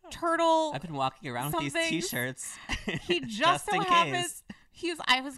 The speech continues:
Speaker 1: cleaning my office, which, like, sweetie, are, do you still work? Is that something that's happening? Uh, you're not taking, you're not nannying your girlfriend full time. Um,
Speaker 2: I mean, but the, the most important thing to point out is how fine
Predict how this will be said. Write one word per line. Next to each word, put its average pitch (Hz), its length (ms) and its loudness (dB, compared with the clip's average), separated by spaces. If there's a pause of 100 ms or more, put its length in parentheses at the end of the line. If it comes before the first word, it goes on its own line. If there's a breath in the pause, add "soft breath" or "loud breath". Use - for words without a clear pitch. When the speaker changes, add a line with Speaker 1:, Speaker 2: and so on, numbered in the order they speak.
(100)
Speaker 1:
cleaning 330 540 -4
my 285 240 0
office, 349 500 0
which, 302 220 -8
like, 330 180 -6
sweetie, 339 360 -6
are, - 100 -10
do 294 120 -12
you 349 80 -8
still - 260 -12
work? 508 220 -10 (260)
Is 294 140 -8
that 330 260 -4
something 349 220 -12
that's 370 140 -12
happening? 370 320 -12 (420 loud breath)
Uh, - 100 -6
you're 311 160 -4
not 339 220 -4
taking, 294 280 -10
you're 311 100 -6
not 311 140 -6
nannying 277 460 -4
your 285 100 -8
girlfriend 262 400 -8
full 285 140 -10
time. 302 240 -10 (180)
Um, 294 460 0 (320)
Speaker 2:
I 147 40 -8
mean, 147 200 -4
but 151 220 -4
the, 127 340 -6
the 117 100 -14
most 117 320 -6
important 95 520 -12
thing 85 220 -12
to 92 60 -16
point 85 280 -14
out 78 180 -12
is 76 320 -18
how 85 380 -14 (200)
fine 80 400 -14